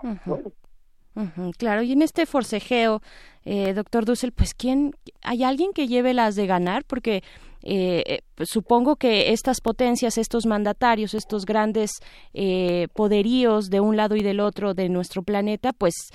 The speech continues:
Speaker 2: ven las posibilidades de ganar, de que hay recursos, eh, en, en disputa, de que hay posibilidades de que alguno salga triunfador en esta guerra comercial, pero efectivamente se trata de ganar en este forcejeo. ¿Quién podría? ¿Cómo está,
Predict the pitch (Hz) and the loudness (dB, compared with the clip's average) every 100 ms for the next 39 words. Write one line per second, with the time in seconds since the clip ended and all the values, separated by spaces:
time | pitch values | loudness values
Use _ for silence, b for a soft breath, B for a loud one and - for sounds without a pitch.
0 | B B B - 180 202 220 262 - 202 | B B B -6 2 4 6 4 2 -4
1 | - 180 185 208 214 196 170 196 302 220 | -4 0 4 4 4 2 2 2 0 0
2 | - 160 185 220 - 220 226 247 - - | -2 0 2 0 -2 -2 0 -2 -2 -4
3 | 175 - 180 180 185 180 170 - 277 311 | -6 -4 -4 -2 -2 -2 -4 -4 -2 0
4 | 269 233 175 180 170 190 220 - 170 165 | 0 -2 -2 -2 -4 -4 -8 -8 -8 -4
5 | 165 202 254 226 180 170 165 165 190 202 | -2 -2 -2 -2 -4 -6 -6 -2 -4 -4
6 | 196 185 202 B B B 202 196 196 180 | -4 -4 -6 B B B 2 4 4 2
7 | 185 254 202 185 - 190 196 208 190 180 | 2 2 2 0 -2 -2 -2 -2 -2 -2
8 | 170 220 233 294 B B 220 208 208 - | -2 -2 -2 -2 B B -2 -2 -2 -2
9 | 269 311 226 208 330 - 277 247 240 262 | 2 4 2 0 -6 -6 -4 -2 0 2
10 | 247 214 175 190 175 175 208 - 208 190 | 4 2 0 -2 0 -2 -2 -4 -4 -4
11 | - 202 185 - 180 190 247 - 311 302 | -6 -8 -8 -8 -8 -6 -6 0 2 2
12 | 277 208 180 247 254 - 254 240 | 2 2 -2 -2 -2 2 2 2